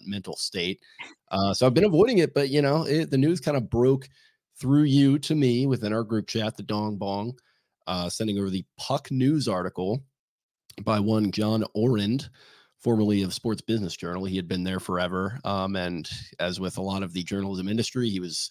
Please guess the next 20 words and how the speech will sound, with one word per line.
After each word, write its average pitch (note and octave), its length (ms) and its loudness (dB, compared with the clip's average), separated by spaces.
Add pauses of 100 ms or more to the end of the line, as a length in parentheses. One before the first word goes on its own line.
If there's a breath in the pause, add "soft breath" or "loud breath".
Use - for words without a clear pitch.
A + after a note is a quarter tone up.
(440 soft breath)
unfortunately F2 560 -8
ousted D#3 380 4
from C#3 140 4
there D3 180 6
and C#3+ 100 4
is A#2 80 -2
kinda, A#2 320 0
you A2 80 0
know, G2 140 2
doing G2+ 160 0
his G2+ 140 -2
own G2+ 120 -2
thing F#2 140 -4
with F#2+ 140 -6
Puck - 200 -6
News G#2+ 220 2
now. G#2 240 0
But, F#2+ 240 0 (520 soft breath)
uh, F2+ 240 2
Orend, A2+ 640 2